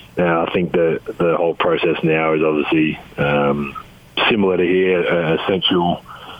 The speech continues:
um, work or workers are obviously still allowed to work and, and do what they do, but everything else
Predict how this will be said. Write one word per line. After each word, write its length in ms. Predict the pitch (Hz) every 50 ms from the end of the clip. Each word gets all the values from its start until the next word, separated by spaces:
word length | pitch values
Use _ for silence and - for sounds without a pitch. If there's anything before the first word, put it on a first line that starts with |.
| - - - - - - -
um, 520 | 160 170 175 90 85 - 85 82 80 78 - - - - - - - -
work 400 | - 104 104 101 107 110 - -
or 100 | 107 95
workers 460 | 92 101 104 104 104 - - 104 -
are 300 | 104 101 98 95 90 -
obviously 400 | 101 98 98 - - - - - -
still 140 | - - 101
allowed 240 | 98 - - - -
to 180 | - - - -
work 280 | - 107 107 107 -
and, 280 | 110 95 92 92 87 -
and 160 | 92 90 90
do 100 | 104 98
what 80 | 95 92
they 120 | 92 92
do, 260 | 87 101 98 98 98 92
but 160 | - - -
everything 320 | - 87 90 87 - 87
else 220 | 82 80 85 87